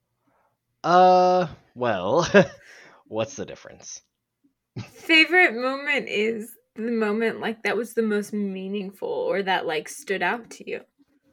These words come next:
Speaker 1: Well, I mean, I guess the, the most important moment would have been whenever Arlo, like, decides, like, "I'm gonna freaking wreck these pterodactyls," and, like, knocks two of 'em down to the river with a tree, and then freaking throws a branch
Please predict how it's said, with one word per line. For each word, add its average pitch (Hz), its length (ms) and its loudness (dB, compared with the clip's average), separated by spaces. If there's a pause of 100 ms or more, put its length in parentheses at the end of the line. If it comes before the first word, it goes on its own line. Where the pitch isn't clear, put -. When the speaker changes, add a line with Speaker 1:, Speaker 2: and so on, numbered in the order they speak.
(960)
Speaker 1:
Well, 165 140 6
I 156 100 6
mean, 160 140 2
I 156 80 0
guess 185 280 2
the, 98 500 -2 (300)
the 110 120 -8
most 117 300 -2
important 101 560 -8
moment 92 500 -8 (120)
would 107 160 -8
have 95 80 -8
been 92 260 -6
whenever 90 380 -8
Arlo, 92 460 -6
like, 82 380 -12 (680)
decides, 101 440 -4
like, 92 180 -10
"I'm 110 140 -2
gonna 92 260 -6
freaking 90 420 -10
wreck 92 260 -6
these 87 200 -12
pterodactyls," 82 800 -12
and, 101 180 -12
like, 82 240 -10
knocks 95 340 -4
two 101 160 -6
of 98 120 -6
'em 92 60 -8
down 92 240 -6
to 92 60 -8
the 90 100 -12
river 90 180 -8
with 90 140 -8
a 85 40 -12
tree, 90 480 -10
and 98 140 -10
then 90 120 -8
freaking 87 460 -12 (300)
throws 104 440 -4
a 104 60 -4
branch 92 640 -6